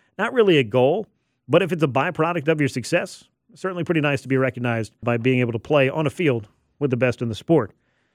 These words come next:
And speaking of the best in the sport, I know we spend a lot of time on Ronald Acuna Junior here, but what Shohei Ohtani does pretty much puts him in another category because he may have just had, by all accounts, the best June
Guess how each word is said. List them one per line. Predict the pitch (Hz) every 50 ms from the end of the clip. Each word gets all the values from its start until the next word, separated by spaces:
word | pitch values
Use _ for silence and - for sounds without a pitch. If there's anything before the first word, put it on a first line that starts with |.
| _ _ -
And | 113 110
speaking | - - 269 262 254
of | 220
the | 180 175
best | 165 196 185 - -
in | 165 147
the | 139
sport, | - - - 202 170 147 139
I | 139
know | 156 165
we | 156 156 151 143 131 127 - _
spend | - _ - 170 160
a | 151
lot | 156 156 139
of | 135
time | - 165 165 156 147
on | 135
Ronald | 147 151 147 143 143
Acuna | 123 156 151 139 127
Junior | 113 131 160 160 139 127
here, | 135 135 127
but | 123 123
what | 127 143 120
Shohei | - - - 180 170 165 143
Ohtani | - 160 165 160 143 135
does | 131 131 120 113
pretty | - - 196 214
much | 190 175 - -
puts | - 131 123 -
him | 147 151 143 131 - _ _ _ _ _ _ _ -
in | - 185 185
another | 170 165 160 143 139
category | 120 - 147 156 156 151 135 113 123 120 117 110 110 104 - _ _ _ _ _ _ _ _ _ _
because | - 127 156 147
he | - 240
may | 269 269 262
have | 226 165
just | 156 147 -
had, | 170 175 147 123 117 110 104 _ _ _ _ _ _ -
by | 120 127 135
all | 147 185 233 254 214
accounts, | 175 - 175 139 98 92 - - - - _ _ _ _ _ _ _ _ _ _ 110
the | 110 123
best | 123 196 214 - - 143
June | 117 120 196 202 156 135 113 110